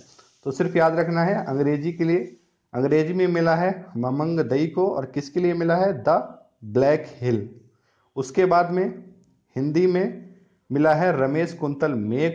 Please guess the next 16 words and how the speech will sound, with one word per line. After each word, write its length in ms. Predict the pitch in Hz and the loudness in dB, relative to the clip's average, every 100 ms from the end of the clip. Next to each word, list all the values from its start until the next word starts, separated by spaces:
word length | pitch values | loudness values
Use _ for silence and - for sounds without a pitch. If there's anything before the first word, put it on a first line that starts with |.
| 170 | -4
को। 140 | 180 220 - _ 127 | -4 -4 -4 _ -4
वैसे 240 | 131 170 | -2 0
ये 240 | 143 151 165 | 0 2 0
इंपॉर्टेंट 520 | 160 156 156 160 139 | 2 0 0 -2 0
नाम 280 | 131 139 147 | 0 0 0
आपको 300 | 131 - 147 | -2 -2 -4
इंपॉर्टेंट 520 | 131 117 123 135 135 | -4 0 0 0 -4
है, 200 | 127 139 123 | -2 -2 -2
यही 300 | 113 123 139 | 0 2 2
याद 180 | 123 127 | 0 -2
रहना 180 | 127 | -4
चाहिए, 260 | 123 123 147 | -8 -6 -4
रमेश 340 | 117 113 139 | -4 -4 -6
कुंतल 320 | - 120 120 117 | -6 -8 -4 -4
मेघ 260 | 110 107 | -4 -6
को 380 | 110 147 190 - | -4 -2 -2 -8